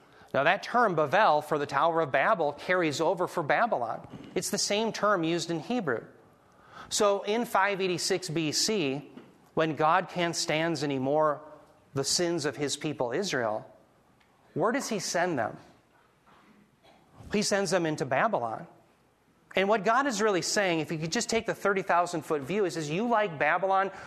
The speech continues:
you like what they represent, you want to be like them, why don't you go there? Why don't you see what it's like in Babylon?"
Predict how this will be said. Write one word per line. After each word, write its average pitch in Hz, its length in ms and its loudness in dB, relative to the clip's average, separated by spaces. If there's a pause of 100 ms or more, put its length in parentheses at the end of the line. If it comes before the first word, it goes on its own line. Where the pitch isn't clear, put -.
(120)
you 208 200 0
like 214 260 2
what 175 200 2
they 170 140 2
represent, 180 520 2
you 180 140 0
want 233 180 4
to 196 60 -4
be 175 140 0
like 160 320 2
them, 220 240 0 (240)
why 185 200 4
don't 240 220 -2
you 214 80 0
go 175 300 0
there? 143 280 -2 (1200)
Why 196 140 4
don't 269 160 -2
you 233 80 -4
see 226 240 0
what 208 160 2
it's 160 220 -4
like 151 300 0 (1500)
in 147 160 -2
Babylon?" 120 520 -2